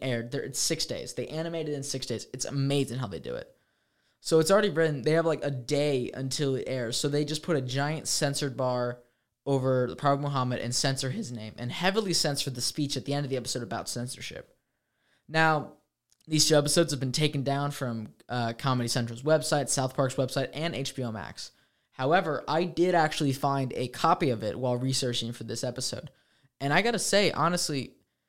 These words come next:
it's kind of funnier with Muhammad censored.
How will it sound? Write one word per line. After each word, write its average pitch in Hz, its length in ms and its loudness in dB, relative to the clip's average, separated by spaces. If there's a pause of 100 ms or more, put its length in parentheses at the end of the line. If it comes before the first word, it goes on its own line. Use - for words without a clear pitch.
(200)
it's 165 180 -2
kind - 300 -2
of 359 80 0
funnier 208 500 4
with 156 400 2
Muhammad 147 600 2
censored. - 540 -4